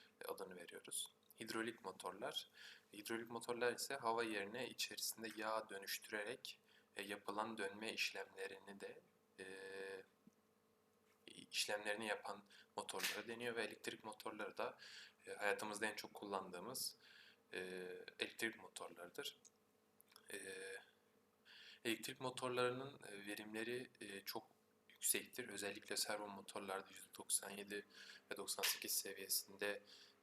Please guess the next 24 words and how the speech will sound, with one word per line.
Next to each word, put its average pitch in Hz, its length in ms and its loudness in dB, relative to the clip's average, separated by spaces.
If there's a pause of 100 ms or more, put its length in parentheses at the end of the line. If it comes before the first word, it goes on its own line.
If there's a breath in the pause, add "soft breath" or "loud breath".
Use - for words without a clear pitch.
(100)
e, 92 460 0 (640)
olabiliyor. 98 540 4 (720)
E, 98 200 -4
ve 123 280 8 (240)
daha 110 160 -4
çok - 340 -2
hassas - 480 6
uygulamalarda 98 680 0
kullanılıyor. 92 680 -8 (420 loud breath)
Pneumatik 113 500 -2
ve 110 140 0
hidrolik, 107 600 -4 (420 loud breath)
e, 95 420 -10
sistem, 101 600 4 (360)
e, 98 300 -6 (400)
motorlarda, 101 680 0 (340)
e, 98 80 -4
hassas - 580 4
işlem, - 340 2 (580 loud breath)
e, 98 220 -4 (420)
elektrik 107 400 -2
motorları 107 600 -2
kadar - 520 0
yapılamıyor. 101 600 -4